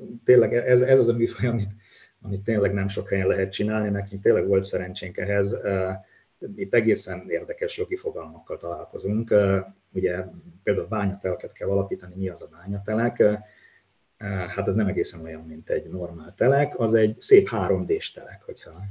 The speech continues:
így egyszerűsítve akarjuk mondani. A föld alatt egy háromdimenziós tér.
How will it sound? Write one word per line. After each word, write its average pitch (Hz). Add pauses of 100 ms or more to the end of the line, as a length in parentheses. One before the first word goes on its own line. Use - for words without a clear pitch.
(180)
így -
egyszerűsítve -
akarjuk -
mondani. 113
A 95
föld 104
alatt 135
egy 98
háromdimenziós 92
tér. -